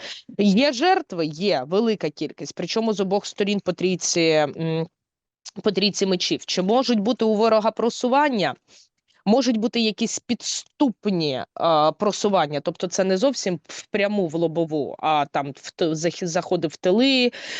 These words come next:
намагання оточень, якісь хитрі, я не знаю, там підкопи, вилазення з-, зі спини. Ну, тобто отакі от моменти можуть бути. Серйозні просування, м, прям серйозні, масштабні, отакі нахрапом, навряд чи,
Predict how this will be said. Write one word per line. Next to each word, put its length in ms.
намагання 540
оточень, 560
якісь 320
хитрі, 360
я 100
не 100
знаю, 260
там 180
підкопи, 520
вилазення 720
з-, 260
зі 220
спини. 520
Ну, 120
тобто 280
отакі 380
от 140
моменти 380
можуть 340
бути. 240
Серйозні 840
просування, 920
м, 400
прям 240
серйозні, 600
масштабні, 600
отакі 300
нахрапом, 600
навряд 440
чи, 240